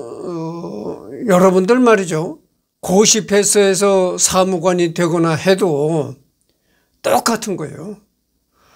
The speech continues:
여러분들 뭐 공부 많이 해서 모인 교수 집단이라고 해서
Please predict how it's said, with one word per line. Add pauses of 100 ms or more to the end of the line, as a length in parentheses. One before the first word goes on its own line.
(340)
여러분들
뭐
공부
많이
해서
모인
교수
집단이라고
해서